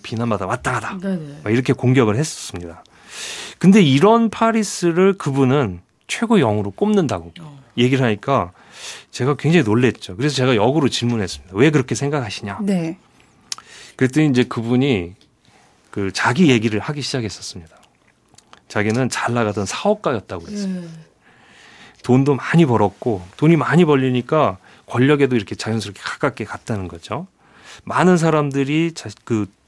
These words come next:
Speaker 1: 그 사람의 도움을 청하기 위해서 굽실거렸고 그래서 자기가 명예도 높아지고 여러 가지 일을 할 수 있었다고 그랬습니다.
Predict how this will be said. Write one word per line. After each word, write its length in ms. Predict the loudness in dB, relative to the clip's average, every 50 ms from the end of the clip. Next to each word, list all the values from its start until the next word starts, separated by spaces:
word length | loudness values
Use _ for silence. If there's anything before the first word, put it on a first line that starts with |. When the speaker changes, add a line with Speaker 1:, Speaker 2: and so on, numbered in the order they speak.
| _ -14
Speaker 1:
그 120 | -10 -4
사람의 300 | -2 0 0 0 0 -2
도움을 380 | -4 0 2 4 4 4 2 2
청하기 420 | 0 -2 -4 -4 -4 -4 -6 -8 -8
위해서 400 | -6 -6 -6 -6 -6 -6 -8 -10
굽실거렸고 1040 | -12 -12 -12 -8 -6 -4 -4 -4 -6 -8 -8 -10 -12 -10 -6 -4 -2 -2 -4 -6 _ -20 -20 -20 -20 -18 -12
그래서 160 | -8 -8 -6 -4
자기가 300 | -4 -2 0 0 0 0
명예도 440 | -2 -2 0 0 0 0 0 -2
높아지고 760 | -6 -8 -8 -8 -8 -8 -6 -4 -4 -6 -4 -4 -6 -6 -6 -8
여러 180 | -8 -6 -4 -2
가지 240 | 0 0 -2 -2 -4
일을 200 | -4 -4 -4 -6
할 180 | -6 -8 -8
수 160 | -8 -6 -6 -6
있었다고 540 | -6 -4 -6 -6 -6 -8 -10 -10 -10 -12
그랬습니다. 500 | -14 -16 -14 -14 -14 -14 -14 -18 -18 -20